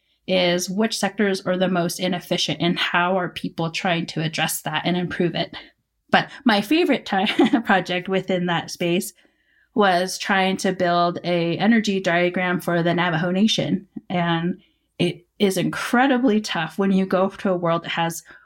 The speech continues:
all the data you could ask for to an environment where you have very limited data and you have to make a lot of assumptions. So that, I think, is really hard, and just being very forthcoming about what your assumptions are and,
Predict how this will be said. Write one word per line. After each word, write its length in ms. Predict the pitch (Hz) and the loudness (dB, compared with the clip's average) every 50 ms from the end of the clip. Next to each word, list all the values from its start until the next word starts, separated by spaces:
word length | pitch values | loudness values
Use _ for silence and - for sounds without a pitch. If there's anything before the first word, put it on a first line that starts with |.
| _ _ _ _ - | _ _ _ _ 0
all 200 | 175 185 190 190 | 2 4 4 4
the 120 | 196 214 196 | 4 2 2
data 320 | 190 190 175 180 185 185 | 2 2 0 2 2 0
you 140 | 180 190 185 | -2 -2 -2
could 160 | - 208 - | -2 -2 -2
ask 280 | 170 180 175 - - - | -2 -4 -6 -8 -10 -10
for 520 | - - 165 160 165 165 170 170 170 - _ - | -8 -4 -2 0 0 0 0 -2 -4 -6 _ -6
to 320 | - - 190 180 180 175 | -4 0 0 2 2 2
an 60 | 180 | 2
environment 560 | 185 180 175 180 175 175 175 175 190 190 - | 2 0 0 2 2 2 2 2 0 0 0
where 100 | 170 165 | 0 0
you 100 | 170 165 | 0 0
have 220 | 156 170 165 170 170 | 0 0 -2 0 0
very 220 | 190 185 180 180 | 2 2 2 2
limited 500 | 180 180 190 190 202 185 - - 170 156 | 0 2 2 2 2 2 0 -2 -2 -2
data 460 | 160 180 170 156 160 160 151 143 151 - _ _ _ _ _ _ _ - | 0 0 0 0 2 2 0 0 -2 -4 _ _ _ _ _ _ _ -2
and 120 | 170 170 | -2 0
you 60 | 175 | 0
have 200 | 170 185 175 - | 0 -2 -4 -2
to 80 | - 190 | 0 0
make 160 | 180 170 165 | 0 0 0
a 80 | 170 165 | 0 -2
lot 260 | 160 170 160 156 151 | -2 0 0 0 0
of 80 | 151 156 | 0 -2
assumptions. 600 | 165 - - 165 143 - - - 156 165 165 - | -2 -2 -2 -2 -2 -2 -2 0 0 0 0 0
So 80 | 180 165 | 2 2
that, 280 | 202 214 220 - 233 - - - - - - - | 4 2 2 0 -2 -8 -12 -16 -20 -18 -8 -4
I 100 | - 196 | -2 0
think, 180 | 202 214 202 208 | 2 2 2 2
is 160 | 196 196 - | 0 0 2
really 260 | 196 196 190 190 185 | 2 2 4 2 2
hard, 400 | - - 180 180 175 175 180 180 | 0 -2 -2 0 2 2 2 0
and 140 | 180 175 160 | 0 -2 -2
just 360 | 175 165 - - - _ _ | -4 -6 -8 -8 -10 _ _
being 340 | - 190 185 190 190 180 170 | -2 0 2 2 2 0 0
very 580 | 175 170 170 165 147 170 175 175 165 - - _ _ _ _ | 0 0 2 2 2 2 2 0 -2 -4 -10 _ _ _ _
forthcoming 640 | - 196 202 196 - 208 185 180 170 175 190 185 - _ _ _ - | -2 -2 0 0 0 0 2 2 2 2 0 -2 -4 _ _ _ -2
about 360 | 185 175 170 160 165 - - | 0 0 2 0 0 0 -2
what 340 | 170 175 180 185 180 - - | -2 -2 0 0 0 0 0
your 140 | 180 180 175 | 0 0 0
assumptions 460 | 170 - 180 190 - - 196 190 233 | 0 -2 -2 -2 0 0 0 2 2
are 280 | 240 240 247 247 240 | 2 4 4 4 4
and, 240 | 226 190 165 160 156 | 2 2 0 -2 -4